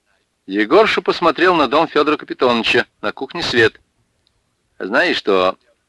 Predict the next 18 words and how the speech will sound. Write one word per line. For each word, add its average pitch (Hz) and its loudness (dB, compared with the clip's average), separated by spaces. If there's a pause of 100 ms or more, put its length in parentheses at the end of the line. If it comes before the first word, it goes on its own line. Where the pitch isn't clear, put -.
(380)
давай 202 0
выманим 127 4
Раечку. 92 2
Продавцом 185 0
работает, 131 4
неужели 113 2
на 214 0
бутылку 202 4
не 156 2
разорится?" 131 2 (580)
"Ну 107 -8
да, 104 4
буду 98 -4
я 101 6
еще - 0
по - -10
домам 101 2
собирать". 95 0